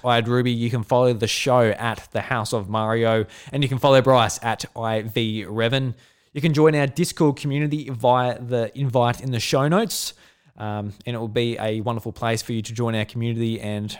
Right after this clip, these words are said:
you know, be a part of the show. And, uh, thank you very much to our Patreon producers, being Luke Levenide, Sam Hay, and D J. Really appreciate you guys supporting us on Patreon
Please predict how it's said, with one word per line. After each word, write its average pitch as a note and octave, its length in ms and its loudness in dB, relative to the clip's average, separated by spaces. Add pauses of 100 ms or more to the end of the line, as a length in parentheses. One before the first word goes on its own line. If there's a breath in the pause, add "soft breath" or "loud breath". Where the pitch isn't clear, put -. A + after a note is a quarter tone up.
(160)
you - 80 -8
know, A#2+ 160 -4 (260)
be C3 100 -2
a C3 60 0
part B2+ 400 -2
of A#2+ 140 -6
the C3 80 -4
show. D3 340 0 (640 loud breath)
And, D3+ 220 -2
uh, D#3 160 6
thank F#3+ 220 2
you F3+ 60 2
very F3 420 4
much D#3+ 340 2
to D3+ 120 0
our C3 80 4
Patreon D3 480 -2
producers, C3 540 -2
being A#2+ 260 -4
Luke C3+ 420 -2
Levenide, B2 680 -2 (460 soft breath)
Sam B2 340 -2
Hay, A2 480 0
and A2 160 -6
D A2 180 -2
J. G#2 360 -2 (100)
Really B2+ 420 -2
appreciate A#2 880 -4
you A#2 140 -4
guys A2 200 0
supporting A2+ 380 -6
us G#2+ 100 -6
on A2+ 120 -6
Patreon A2+ 640 -6